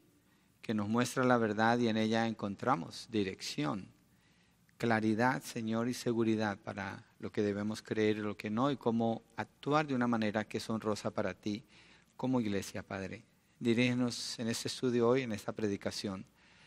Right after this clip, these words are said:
Abre nuestro entendimiento y permítenos, Señor, estar atentos para guardar en nuestro corazón lo que nos instruyas hoy, Padre. Te lo pedimos en el nombre de Jesucristo.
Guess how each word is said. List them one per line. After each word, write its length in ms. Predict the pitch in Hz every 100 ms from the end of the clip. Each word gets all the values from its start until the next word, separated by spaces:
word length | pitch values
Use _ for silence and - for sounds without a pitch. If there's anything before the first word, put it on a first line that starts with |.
| - _
Abre 200 | - 131
nuestro 260 | 151 139 143
entendimiento 640 | 127 139 135 131 151 151 123
y 60 |
permítenos, 560 | 127 120 131 127 113 101
Señor, 260 | 107 107
estar 260 | 104 - 113
atentos 440 | 113 117 110 113
para 400 | - 113 104 101 - - - - -
guardar 360 | 110 107 113
en 100 | 117
nuestro 260 | 113 - 110
corazón 440 | 110 101 - 113
lo 100 | 110
que 80 | 104
nos 220 | 107 101
instruyas 580 | 107 - 110 104 104 -
hoy, 180 | 95 95
Padre. 380 | - 95 98 95
Te 140 | 113
lo 80 | 104
pedimos 580 | 107 104 107 110 107 -
en 80 | 107
el 100 | 98
nombre 260 | 101 107
de 100 | 107
Jesucristo. 680 | 104 - 107 101 - - 113